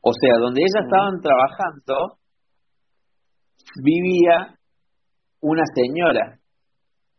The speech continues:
Speaker 1: que era la dueña del lugar, de la casa, pero ella tenía su habitación en donde estaba el taller.
Speaker 2: Bien.
Speaker 1: Ahora,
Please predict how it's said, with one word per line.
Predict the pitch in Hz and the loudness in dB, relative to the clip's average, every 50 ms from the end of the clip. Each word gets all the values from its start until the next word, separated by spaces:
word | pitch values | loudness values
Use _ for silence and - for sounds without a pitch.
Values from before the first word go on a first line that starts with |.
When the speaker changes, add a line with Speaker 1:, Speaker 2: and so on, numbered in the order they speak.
| _ _ _ _ _ _ _ _ _ _ _ _ | _ _ _ _ _ _ _ _ _ _ _ _
Speaker 1:
que | - 135 127 | 0 0 2
era | 127 139 147 139 | 2 2 2 2
la | 123 117 113 | 2 0 -2
dueña | 117 143 175 208 202 170 147 135 123 113 110 101 - - | -2 -2 -2 0 0 -2 -2 -4 -4 -6 -8 -10 -14 -20
del | - 104 104 113 110 107 107 107 104 | -20 -10 -6 -6 -4 -4 -4 -4 -4
lugar, | 107 104 101 104 98 - - - _ _ _ | -4 -4 -2 -2 -2 -2 -4 -8 _ _ _
de | 98 104 101 98 - 98 | _ -10 -8 -8 -8 -10
la | 98 95 | -12 -6
casa, | 95 104 101 95 - - - - - _ _ _ _ _ | -4 -4 -4 -4 -6 -10 -16 -16 -16 _ _ _ _ _
pero | - 104 107 110 117 | -2 0 2 2 4
ella | 127 139 147 143 - 151 143 139 | 4 2 2 0 0 -4 -4 -4
tenía | 135 127 135 147 147 147 | -4 -4 -4 -4 -6 -6
su | - - 185 | -4 -2 0
habitación | 175 165 156 151 135 131 - - 156 156 170 180 _ _ _ _ _ _ _ _ | 0 0 0 0 -2 -4 -4 -6 -10 -10 -10 -12 _ _ _ _ _ _ _ _
en | 123 123 120 | -8 -8 -6
donde | 120 127 123 120 120 | -6 -6 -4 -4 -6
estaba | 117 123 - 180 175 165 165 151 131 | -4 -2 0 2 2 2 2 0 -2
el | 127 117 117 | -4 -6 -6
taller. | - 117 104 - - - 127 107 - - _ _ _ _ _ _ _ _ _ _ _ _ _ _ _ _ _ _ _ _ _ _ _ _ _ _ _ _ _ _ _ _ _ _ _ _ _ _ _ _ _ _ _ _ _ _ _ _ _ _ _ _ _ _ _ _ _ _ _ _ _ _ _ _ _ - - - _ | -6 -6 -6 -4 -4 -4 -4 -4 -6 -12 _ _ _ _ _ _ _ _ _ _ _ _ _ _ _ _ _ _ _ _ _ _ _ _ _ _ _ _ _ _ _ _ _ _ _ _ _ _ _ _ _ _ _ _ _ _ _ _ _ _ _ _ _ _ _ _ _ _ _ _ _ _ _ _ _ -20 -20 -20 _
Speaker 2:
Bien. | 147 147 135 127 | -4 -2 0 2
Speaker 1:
Ahora, | 120 120 127 123 120 110 98 95 95 - | 4 4 4 4 2 0 -2 -6 -12 -18